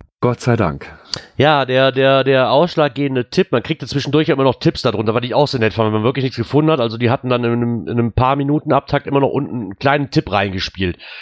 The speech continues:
Speaker 2: Und irgendwann
Speaker 1: Bei
Speaker 2: kam
Speaker 1: dem
Speaker 2: dann der
Speaker 1: auch?
Speaker 2: Tipp, ja, bei dem auch, da kam der
Speaker 1: Okay.
Speaker 2: Tipp, "Schaut doch mal durch eure mitgebrachten Sachen."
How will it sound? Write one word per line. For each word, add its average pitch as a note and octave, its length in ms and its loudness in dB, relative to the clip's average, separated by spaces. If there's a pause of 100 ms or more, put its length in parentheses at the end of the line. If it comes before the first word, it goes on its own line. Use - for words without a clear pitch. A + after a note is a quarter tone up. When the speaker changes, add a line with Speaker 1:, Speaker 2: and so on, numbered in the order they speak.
(500)
Speaker 2:
Und B2 140 0
irgendwann D#3 480 2
Speaker 1:
Bei - 60 -12
Speaker 2:
kam A#2 200 0
Speaker 1:
dem A#2+ 80 2
Speaker 2:
dann C#3+ 80 -2
der D3 100 4
Speaker 1:
auch? C#3 120 4
Speaker 2:
Tipp, E3+ 160 2 (340)
ja, C3+ 280 2
bei E3 120 2
dem D3+ 200 -2
auch, B2+ 180 0
da B2+ 100 -6
kam E3 280 0
der D#3+ 80 0
Speaker 1:
Okay. D3 120 4
Speaker 2:
Tipp, - 220 -2 (200)
"Schaut D#3+ 420 0
doch F#3+ 120 2
mal D#3+ 160 0
durch F3 680 0
eure E3+ 320 2
mitgebrachten D#3 880 -4
Sachen." A#2 420 -6